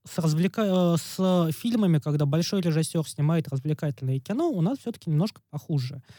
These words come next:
В отличие от, э, того, что происходит в других кинем-, кинематографиях, потому что когда Тарантино, э, снимает фильм, ты понимаешь, что он будет каким-то, ну, не знаю, отличным,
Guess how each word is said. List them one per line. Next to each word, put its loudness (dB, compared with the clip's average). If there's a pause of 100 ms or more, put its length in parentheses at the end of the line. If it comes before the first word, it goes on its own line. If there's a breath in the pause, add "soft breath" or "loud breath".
(280 loud breath)
В -6
отличие 0
от, 2 (140)
э, 2
того, 0
что -12
происходит -2
в -20
других 0
кинем-, 0 (200)
кинематографиях, 0 (100)
потому 0
что -14
когда 0
Тарантино, -2 (600 loud breath)
э, 4
снимает 2
фильм, 0
ты -6
понимаешь, 0
что -6
он 0
будет 0 (240)
каким-то, -8
ну, 0
не 2
знаю, 0
отличным, -2